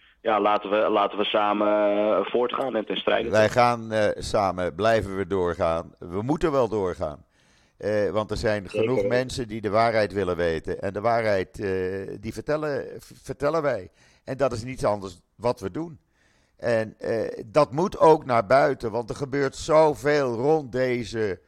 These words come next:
Speaker 2: rotoorlog. Want het is gewoon een rotoorlog. Het is geen actie van
Speaker 1: Ja.
Speaker 2: Israël in Gaza, zoals de N O S schrijft. Het is een oorlog
Speaker 1: Nee, zeker niet.
Speaker 2: gestart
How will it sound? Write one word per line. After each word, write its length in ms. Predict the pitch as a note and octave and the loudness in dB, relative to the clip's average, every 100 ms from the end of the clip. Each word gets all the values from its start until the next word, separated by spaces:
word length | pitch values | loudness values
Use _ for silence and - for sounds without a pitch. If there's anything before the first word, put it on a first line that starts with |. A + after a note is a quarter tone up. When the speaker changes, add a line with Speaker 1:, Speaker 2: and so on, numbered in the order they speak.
| _ - | _ -8
Speaker 2:
rotoorlog. 840 | G2+ B2+ D#3 D3 G2 G2+ G2 F2+ | -2 4 4 4 0 0 -2 -4
Want 180 | A2 A#2+ | -8 -8
het 120 | B2 | -8
is 140 | - - | -8 -6
gewoon 400 | C3+ A#2 A#2 G2 | 0 2 2 0
een 160 | G#2+ | -6
rotoorlog. 720 | G2+ A2 A#2 A#2 F2+ E2 D#2 _ - - - | -2 -2 -2 -2 -4 -4 -10 _ -20 -20 -10
Het 200 | - A#2 | -4 -2
is 220 | - D#3 - | -2 -4 -2
geen 220 | B2+ G#2+ | -2 0
actie 380 | C3 C3+ - A2 | -2 -2 -4 -4
van 160 | G#2+ G#2+ | -2 -2
Speaker 1:
Ja. 60 | |
Speaker 2:
Israël 600 | - B2+ A#2+ A2 G2 - | -2 -4 0 2 2 0
in 200 | - G2 | -4 -6
Gaza, 640 | - A#2+ A2+ G2+ F2+ F2 | -4 0 0 0 -2 -4
zoals 360 | F2 G2+ F2+ E2+ | -4 -4 -4 -6
de 200 | F2+ F#2 | -6 -6
N 40 | F2+ | -4
O 180 | F2+ F2 | -4 -4
S 80 | |
schrijft. 400 | - E2+ D2+ - _ _ - _ | -6 -6 -6 -8 _ _ -20 _
Het 220 | G#2+ A#2 | -2 0
is 200 | C3 A#2+ | -2 -2
een 180 | G#2+ G2 - | -4 -8 2
oorlog 460 | C#3+ C#3+ C3+ C3 | 6 6 6 4
Speaker 1:
Nee, 140 | C3 D3 G#2+ | 2 0 -4
zeker 200 | A#2+ B2+ | -6 -10
niet. 180 | - - _ | -16 -18 _
Speaker 2:
gestart 840 | - A#2+ - - C#3 B2+ B2 - | -6 -4 -4 4 6 6 4 -12